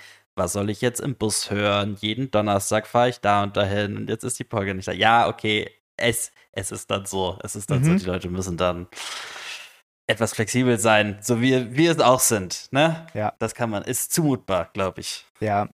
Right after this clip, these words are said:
Speaker 2: absolut, absolut. Ähm, also, postet eure Night Markets rein, Leute. Der Schlechteste gewinnt, äh, tausend V P. Häufig ist es auch so, dass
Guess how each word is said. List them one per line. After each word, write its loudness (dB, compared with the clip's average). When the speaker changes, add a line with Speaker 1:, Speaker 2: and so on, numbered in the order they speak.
Speaker 2:
absolut, -8
absolut. -4
Ähm, 0
also, 6
postet 8
eure 6
Night 8
Markets 4
rein, 4
Leute. 4
Der 6
Schlechteste -2
gewinnt, 0
äh, 4
tausend 2
V 0
P. 4
Häufig 6
ist 0
es -2
auch 2
so, -2
dass 4